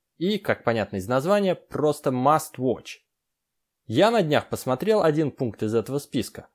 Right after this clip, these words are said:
Выступление Фабьена, автора Symfony, на конференции dot scale в две тысячи четырнадцатом году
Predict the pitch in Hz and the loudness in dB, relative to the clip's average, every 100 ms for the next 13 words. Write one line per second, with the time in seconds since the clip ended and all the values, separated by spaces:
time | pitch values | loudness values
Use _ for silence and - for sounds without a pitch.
0 | - 107 - 143 160 143 127 - 147 196 | -8 -4 -4 2 2 2 -2 -2 -2 -2
1 | 226 110 - 110 104 - 101 - 135 107 | 0 -2 -4 -2 -2 -2 -6 -4 -6 -6
2 | 98 95 110 - 139 170 202 226 - 165 | -10 -6 -4 -2 0 2 0 0 0 0
3 | 123 160 160 - 208 202 180 117 113 123 | 4 2 2 -4 2 2 2 -2 -4 -4
4 | 190 190 - 151 147 156 160 156 160 160 | -2 -6 -6 -8 -6 -2 -2 -4 -4 -4
5 | 156 175 131 - | 0 2 2 -4